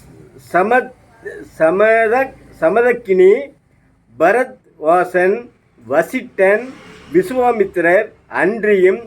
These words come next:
அகத்தியன், ஆங்கிரசன், கௌதமன். அப்ப, அப்ப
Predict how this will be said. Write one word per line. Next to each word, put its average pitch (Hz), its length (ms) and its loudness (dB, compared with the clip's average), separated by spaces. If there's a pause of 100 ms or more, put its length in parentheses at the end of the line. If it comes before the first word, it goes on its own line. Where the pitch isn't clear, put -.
(140)
அகத்தியன், 180 920 -2 (420)
ஆங்கிரசன், 196 960 0 (340)
கௌதமன். 190 800 0 (280)
அப்ப, 196 400 0 (300)
அப்ப 170 340 0